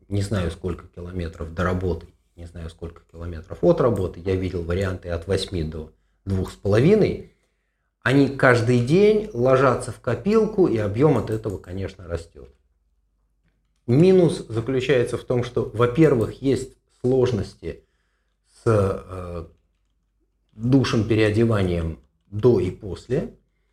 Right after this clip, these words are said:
Я пытался когда-то эту логистику построить, она сложная, потому что получается, что нужно тащить с собой рабочую одежду туда,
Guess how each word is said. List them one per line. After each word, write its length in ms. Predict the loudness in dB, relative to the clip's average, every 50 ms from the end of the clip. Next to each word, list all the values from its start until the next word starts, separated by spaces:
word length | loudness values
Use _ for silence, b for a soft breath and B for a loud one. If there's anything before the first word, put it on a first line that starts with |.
| _ _ _ _ _
Я 160 | 2 4 4
пытался 480 | 4 2 2 4 4 4 4 2 0 -6
когда-то 540 | -2 0 0 2 2 4 2 2 2 2
эту 220 | -2 -2 -2 -2 -2
логистику 580 | 0 0 0 0 0 -2 -4 -8 -12 -16 -16
построить, 600 | -10 -8 -8 -8 -2 0 2 2 2 2 -2 -4 -4 -4
она 180 | -2 -2 -2
сложная, 800 | -2 0 0 0 2 2 0 -4 -6 -6 -6 -6 -6 -8 -10 _ _ _ _ _ _ _ _ _ _ _
потому 340 | -10 -6 -2 0 2 2 2
что 560 | 0 0 2 4 4 4 4 2 -2 -8 -14 _ _
получается, 440 | -2 0 2 4 4 2 2 2 0
что 80 | -2 0
нужно 220 | 0 0 0 0
тащить 440 | -2 -2 -2 -2 -6 -8 -8 -8 -10
с 60 | -2
собой 340 | 0 0 4 4 4 6 6
рабочую 480 | 4 4 2 2 0 2 0 0 0
одежду 400 | 2 2 2 2 2 2 0 -2
туда, 640 | -2 0 2 2 6 6 6 6 4 0 -4 -8